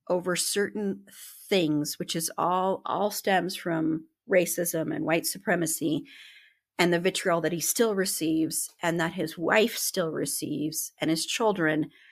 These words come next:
is so vile and disgusting. And yeah, so, so yeah, so you definitely, um, I think having the conversations are good. And I think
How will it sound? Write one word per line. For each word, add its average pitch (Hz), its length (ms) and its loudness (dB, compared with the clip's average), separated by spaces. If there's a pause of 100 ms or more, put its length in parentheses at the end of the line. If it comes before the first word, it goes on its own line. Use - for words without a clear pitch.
(480)
is 170 440 -2
so 226 340 2
vile 170 840 6
and 156 180 2
disgusting. 160 1000 -2
And 156 540 0 (220)
yeah, 131 240 0
so, 175 480 4 (420)
so - 180 4
yeah, 233 180 6
so - 220 2
you 220 180 -4
definitely, 208 920 2
um, 156 440 2 (100)
I 190 80 4
think 220 440 0
having 208 340 6
the 196 80 2
conversations 175 800 2
are 170 80 -2
good. 170 180 2
And 160 100 2
I 165 80 0
think 185 460 -4